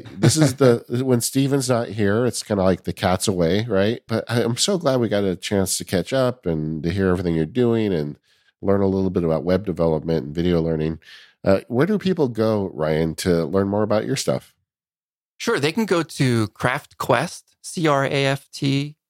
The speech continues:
Speaker 2: Q U E S T dot I O. Um, that's my training site. And then, uh, also, uh, pineworks dot co. Um, and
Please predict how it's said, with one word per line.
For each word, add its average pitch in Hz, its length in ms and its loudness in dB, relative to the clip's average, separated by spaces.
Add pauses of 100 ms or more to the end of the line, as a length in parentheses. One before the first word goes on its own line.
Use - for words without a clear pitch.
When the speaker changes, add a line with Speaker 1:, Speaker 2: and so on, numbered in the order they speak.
Speaker 2:
Q 165 180 -2
U 147 280 -2
E 139 160 0
S 131 160 -2
T 151 240 -2
dot 120 260 -2
I 117 220 0
O. 156 260 0 (520)
Um, 117 140 0
that's 117 140 0
my 123 100 0
training 147 300 0
site. 196 380 0 (160)
And 131 160 2
then, 123 600 0
uh, 117 220 0
also, 117 640 0 (580)
uh, 104 280 0 (120)
pineworks 143 1040 -2 (180)
dot 113 260 -2
co. 170 420 -2 (600)
Um, 104 480 0
and 131 280 -2